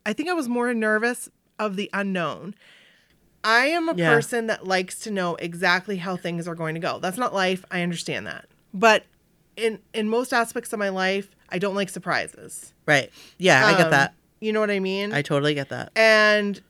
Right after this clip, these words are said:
Speaker 1: I like to be prepared for whatever is to come, and not knowing what was to come was what was giving
Speaker 2: And
Speaker 1: me
Speaker 2: I,
Speaker 1: anxiety.
Speaker 2: and for me, I thought that I knew what was to come.
Speaker 1: And it was
Speaker 2: And
Speaker 1: so
Speaker 2: it was
Speaker 1: different.
Speaker 2: different than the, than the last
Speaker 1: It was so different.
Speaker 2: Barstools.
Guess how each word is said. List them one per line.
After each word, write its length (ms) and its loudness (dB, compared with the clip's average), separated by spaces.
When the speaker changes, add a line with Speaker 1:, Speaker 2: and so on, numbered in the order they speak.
Speaker 1:
I 100 2
like 220 2
to 80 -12
be 140 -4
prepared 600 0
for 140 -4
whatever 380 2
is 140 -4
to 80 -12
come, 300 0
and 120 0
not 200 4
knowing 480 2
what 220 0
was 240 -2
to 80 -10
come 420 0
was 220 -2
what 160 0
was 140 -4
giving 200 6
Speaker 2:
And 80 0
Speaker 1:
me 120 -2
Speaker 2:
I, 20 -2
Speaker 1:
anxiety. 680 8
Speaker 2:
and 260 2
for 180 4
me, 560 0
I 320 8
thought 440 4
that 120 4
I 100 8
knew 200 4
what 160 4
was 180 -2
to 80 -2
come. 440 0
Speaker 1:
And 240 -2
it 140 -4
was 140 -6
Speaker 2:
And 120 -4
Speaker 1:
so 40 8
Speaker 2:
it 40 2
was 160 2
Speaker 1:
different. 260 6
Speaker 2:
different 260 6
than 220 4
the, 120 2
than 280 2
the 100 6
last 540 8
Speaker 1:
It 80 -4
was 220 -6
so 200 -2
different. 300 8
Speaker 2:
Barstools. 560 -2